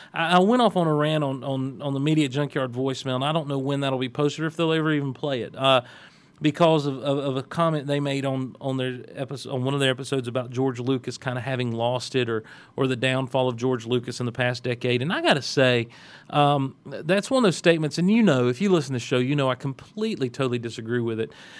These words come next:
Clone Wars Season three, and I can say this after having been at Celebration five, looks to be phenomenal. Now, granted, you know, they do a, a weird thing when they, when they're showing Clone Wars previews and that sort of thing,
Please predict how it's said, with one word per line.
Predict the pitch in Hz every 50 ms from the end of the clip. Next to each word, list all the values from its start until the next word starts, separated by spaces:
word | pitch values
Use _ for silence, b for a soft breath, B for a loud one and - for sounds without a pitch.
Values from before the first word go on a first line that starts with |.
| B B B
Clone | - - 220 226 269 302 285 262
Wars | 240 220 185 180
Season | - - - 185 180 190 175
three, | - 202 190
and | 185 202
I | 214
can | 208 226 202
say | - - 208 190
this | 185 175 180 -
after | 180 165 - 160
having | 147 170 165 156 151 143
been | 143 151 143
at | 135 - -
Celebration | - 160 151 143 139 139 131 127 123 - 123
five, | 117 - 139 135 131 127 117 120 B B B B B B B B B _ -
looks | 170 175 208 220 214 - -
to | 185
be | 156 143 165 165
phenomenal. | - - 143 139 143 143 139 131 123 131
Now, | 151 180 185
granted, | 175 170 196 208 220 233 226 208 170 156 - 170
you | 190
know, | 196 196 185 180
they | 165 120 151 170 160 170 202 214
do | 190 226 233 214 190 156 156 143 156 175 180 175
a, | -
a | 165 156
weird | 165 165 196 202 202 202 170 -
thing | - 185 170 156 139 127 120
when | 123 131 131 135
they, | 127 131
when | 147 135 151 143 151 147
they're | 135 123
showing | - - 165 151 143 127
Clone | - - 151 151 151
Wars | 147 143 131 -
previews | - - 156 151 135 139 131 123
and | 135
that | 135 135 135
sort | - - 135 131
of | 127 120
thing, | 127 127 123 120